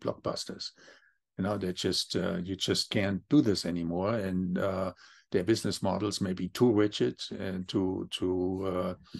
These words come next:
to adapt to a new reality. So how can we help? You know, farmers need financial support to compensate for investments and temporary reduction in yields, which is why we're spending time on the Farm Bill.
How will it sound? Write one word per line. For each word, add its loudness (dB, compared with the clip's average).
to 0
adapt 0
to 0
a -2
new -2
reality. 0
So 0
how 4
can 4
we 4
help? 2
You -2
know, 0
farmers 0
need 0
financial -2
support 2
to -2
compensate -2
for -4
investments -2
and -4
temporary 0
reduction -2
in -2
yields, 0
which -8
is -12
why 0
we're -4
spending -2
time 0
on -2
the -2
Farm 2
Bill. -4